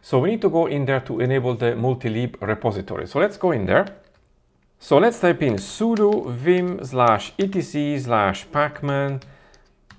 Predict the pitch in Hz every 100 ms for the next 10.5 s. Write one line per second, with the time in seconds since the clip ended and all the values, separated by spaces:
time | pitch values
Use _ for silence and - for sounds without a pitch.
0 | _ - 110 127 123 - - 101 87 65
1 | - - - - _ _ _ 123 120 113
2 | 113 - 131 123 127 95 95 92 113 127
3 | 160 190 196 120 - 233 - - _ _
4 | - - - - 220 214 175 151 143 156
5 | 190 165 - - 127 131 135 - - 113
6 | 110 104 107 110 107 110 131 143 143 139
7 | - - 107 98 104 - - - 101 113
8 | 190 180 - 95 - - - _ _ _
9 | _ - 202 196 175 135 123 117 - 113
10 | - - - 143 101